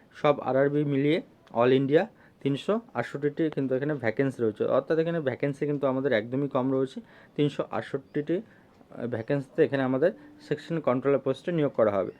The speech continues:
তো এটি শর্ট অফিসিয়াল নোটিফিকেশন, এখনও ডিটেল বিজ্ঞপ্তি কিংবা ফুল অফিসিয়াল নোটিফিকেশন কিন্তু এখানে পাবলিশ হয়নি। তো যেহেতু কিন্তু তাও এখানে আমি আপনাদের এডুকেশনাল কোয়ালিফিকেশন সম্বন্ধে জানিয়ে রাখছি। তো এখানে এই সেকশন কন্ট্রোলার পোস্টে আবেদন করার জন্য গ্র্যাজুয়েট হয়ে থাকলেই কিন্তু এখানে আপনারা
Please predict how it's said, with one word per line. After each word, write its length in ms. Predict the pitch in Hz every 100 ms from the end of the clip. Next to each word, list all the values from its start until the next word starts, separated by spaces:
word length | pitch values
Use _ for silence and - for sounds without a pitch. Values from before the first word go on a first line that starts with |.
| - - -
তো 40 | 175
এটি 320 | 190 196 185 -
শর্ট 220 | 160 156
অফিসিয়াল 260 | 135 156 165 143
নোটিফিকেশন, 380 | 135 - 170
এখনও 320 | 139 117 147 135
ডিটেল 300 | 127 156 160 - - -
বিজ্ঞপ্তি 380 | 120 143 139 143
কিংবা 240 | 143 147 143
ফুল 140 | 156 127
অফিসিয়াল 320 | 110 127 151 147 - 131
নোটিফিকেশন 380 | 120 - 147 135
কিন্তু 140 | 123
এখানে 160 | 135 135
পাবলিশ 380 | 110 110 123
হয়নি। 180 | 151 180 - _ - - -
তো 60 | 165
যেহেতু 360 | 151 165 202
কিন্তু 240 | 196 165 165
তাও 200 | 160 156 160
এখানে 180 | 147 156 156
আমি 100 | 151 127
আপনাদের 280 | 147 143 -
এডুকেশনাল 320 | 131 143 160 147
কোয়ালিফিকেশন 360 | 123 131 -
সম্বন্ধে 240 | 143 135 135
জানিয়ে 180 | 110 120
রাখছি। 260 | 131 - 226 - - -
তো 40 | 151
এখানে 180 | 147 175 143
এই 80 | 151
সেকশন 340 | - 135 170
কন্ট্রোলার 380 | 160 139 139 139 135
পোস্টে 260 | 135 -
আবেদন 280 | 127 113 135
করার 220 | 135 131 127
জন্য 140 | 143 156
গ্র্যাজুয়েট 300 | 131 117 131 135
হয়ে 80 | 131
থাকলেই 300 | 135 143 160
কিন্তু 180 | 139 123
এখানে 160 | 127 117
আপনারা 260 | 127 151